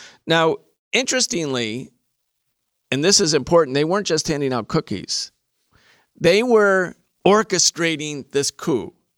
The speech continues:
Not all the people in Maidan were American puppets or European Union puppets, but some were.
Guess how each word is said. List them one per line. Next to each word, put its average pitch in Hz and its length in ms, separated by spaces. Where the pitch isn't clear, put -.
Not 220 260
all 226 220
the 220 120
people 196 380
in 165 120
Maidan 156 560
were 143 300
American 147 500
puppets 139 480
or 117 140
European 139 520
Union 127 320
puppets, 127 480
but 120 180
some 240 320
were. 95 320